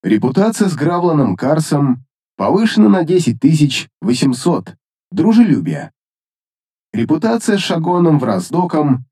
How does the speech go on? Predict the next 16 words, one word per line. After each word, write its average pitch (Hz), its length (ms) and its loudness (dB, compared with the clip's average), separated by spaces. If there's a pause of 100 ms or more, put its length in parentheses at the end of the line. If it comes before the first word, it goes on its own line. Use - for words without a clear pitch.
(260)
повышена 214 520 0
на 190 140 2
восемь 175 380 0
тысяч 110 480 -2 (100)
четыреста. - 760 -2 (440)
Дружелюбие. 196 800 -2 (840)
Получен 180 540 0
сто 143 280 -2
двадцать 175 400 -2
первый 139 300 2
уровень. 101 480 -2 (400)
Плюс 233 300 0
один. 151 440 -2 (840)
Ваша 117 340 -2
сила 220 300 2
повысилась 160 800 0